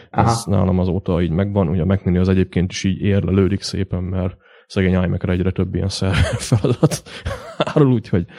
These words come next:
Speaker 2: valószínűleg majd így egyszer, hogyha valamelyik time capsule meghalt, akkor majd így megengedem magamnak, hogy vegyek egyet, de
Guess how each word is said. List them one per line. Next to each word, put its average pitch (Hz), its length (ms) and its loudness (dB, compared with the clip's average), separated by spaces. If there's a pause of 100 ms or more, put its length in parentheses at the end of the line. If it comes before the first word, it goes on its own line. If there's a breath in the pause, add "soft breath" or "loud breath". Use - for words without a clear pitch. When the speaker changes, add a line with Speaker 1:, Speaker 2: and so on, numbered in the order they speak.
(260 loud breath)
Speaker 2:
valószínűleg 92 460 0
majd 98 120 0
így 98 240 -2 (680)
egyszer, 95 380 -2
hogyha - 460 -6
valamelyik 87 360 -2
time - 180 -4
capsule - 340 -4
meghalt, - 320 -4
akkor - 240 -8
majd 82 160 -4
így - 100 -4
megengedem - 440 -2
magamnak, - 440 0
hogy 90 160 0
vegyek 87 240 0
egyet, 104 300 2
de 95 160 0